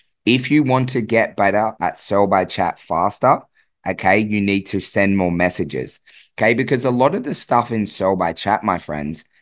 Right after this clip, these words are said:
it's just actually, like, basic sales skills, which I'm gonna cover for you in a moment,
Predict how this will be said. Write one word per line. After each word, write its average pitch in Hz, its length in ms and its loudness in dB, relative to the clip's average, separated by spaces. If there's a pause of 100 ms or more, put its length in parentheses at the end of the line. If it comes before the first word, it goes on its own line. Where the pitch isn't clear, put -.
(100)
it's 117 220 -2
just 156 240 0
actually, 151 440 0
like, 110 280 0
basic 92 460 -2
sales 87 440 0
skills, 73 400 -4
which 92 140 -2
I'm 90 100 2
gonna 87 180 2
cover 87 320 2
for 87 240 0
you 85 180 4
in 82 60 2
a 80 60 0
moment, 80 440 0